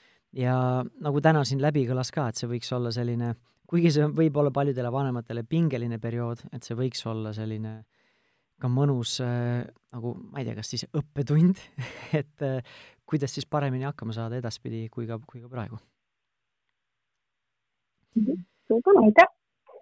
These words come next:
Speaker 1: Nii, et, äh, kuulajale ka, et selleks korraks täna kõik. Täna oli meil külaliseks, äh, Kati Aus ja Kriste Talving, äh,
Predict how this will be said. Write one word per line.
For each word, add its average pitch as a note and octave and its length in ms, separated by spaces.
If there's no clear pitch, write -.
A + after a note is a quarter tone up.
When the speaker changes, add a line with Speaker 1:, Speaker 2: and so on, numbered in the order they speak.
Speaker 1:
Nii, D3+ 300
et, - 160
äh, C#3+ 320
kuulajale D#3 380
ka, G#3+ 140
et D#3+ 100
selleks C#3 240
korraks C3+ 300
täna C3+ 320
kõik. A3+ 240
Täna B2+ 220
oli B2 80
meil B2 340
külaliseks, B2 720
äh, A#2 400
Kati C3 260
Aus F#3+ 220
ja A#2 120
Kriste B2 320
Talving, E3 360
äh, A#2+ 240